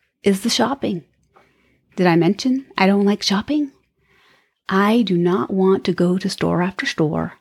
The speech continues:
looking throughout those stores, shopping the World Wide Web to find that thing I think someone else might like. I don't like guessing.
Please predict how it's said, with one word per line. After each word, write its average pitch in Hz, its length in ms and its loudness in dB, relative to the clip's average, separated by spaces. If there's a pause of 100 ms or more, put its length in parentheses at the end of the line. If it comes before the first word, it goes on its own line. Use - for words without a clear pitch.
looking 180 380 2
throughout 160 460 0 (440)
those 170 280 -2
stores, - 500 -4 (360)
shopping 226 680 0 (680)
the 202 80 2
World 196 300 0
Wide 175 440 -4
Web 180 520 0 (2500)
to 262 100 2
find 226 520 0 (220)
that - 280 -2
thing 233 480 2
I 202 140 0
think - 640 0
someone 208 500 2 (240)
else 202 360 -2
might 196 540 0
like. 262 520 -4 (760)
I 277 120 2
don't 226 200 2
like 214 240 0
guessing. 175 480 -2